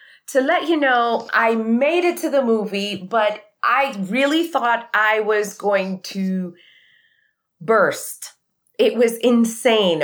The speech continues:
what I had to do. And I said, "Never again, I will do that." And I have kept to that because you can't plan things afterwards.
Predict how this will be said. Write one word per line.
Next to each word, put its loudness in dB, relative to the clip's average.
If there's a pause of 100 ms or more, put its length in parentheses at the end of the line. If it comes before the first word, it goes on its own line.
what 2
I 4
had -2
to -8
do. -2
And 4
I 4
said, 0
"Never 2
again, 2 (160)
I 4
will 0
do -2
that." -4 (120)
And -2
I 4
have 0
kept -4
to 2
that -4
because -2
you -6
can't -4
plan 0
things 0
afterwards. 0